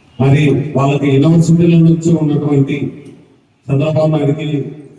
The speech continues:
పెద్దంటి రామచంద్ర రెడ్డి గారికి ఉన్నటువంటి ఆ గొడవలతో పాటు రెండు వేల పంతొమ్మిది నుంచి ఇరవై నాలుగులో కుప్పంలో రూపురేఖలు లేకుండా మరి అక్కడ ఉన్న జెడ్పీటీసీలు,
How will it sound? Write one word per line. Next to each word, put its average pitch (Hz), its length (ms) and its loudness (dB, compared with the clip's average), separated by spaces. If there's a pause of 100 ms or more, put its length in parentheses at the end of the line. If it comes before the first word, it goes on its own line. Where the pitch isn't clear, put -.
(100)
పెద్దంటి 147 280 -4
రామచంద్ర 139 460 0
రెడ్డి 139 180 0
గారికి 135 280 -2
ఉన్నటువంటి 123 520 -4 (800)
ఆ 120 320 -4
గొడవలతో 151 420 0
పాటు 143 300 -2 (1500)
రెండు 139 220 2
వేల 170 300 2
పంతొమ్మిది 165 600 2 (920)
నుంచి 151 260 0
ఇరవై 147 200 0
నాలుగులో 143 460 0
కుప్పంలో 165 600 0 (160)
రూపురేఖలు 160 500 2
లేకుండా 135 440 -2 (1080)
మరి 127 120 -4
అక్కడ 139 180 -4
ఉన్న 147 220 0
జెడ్పీటీసీలు, 151 1000 0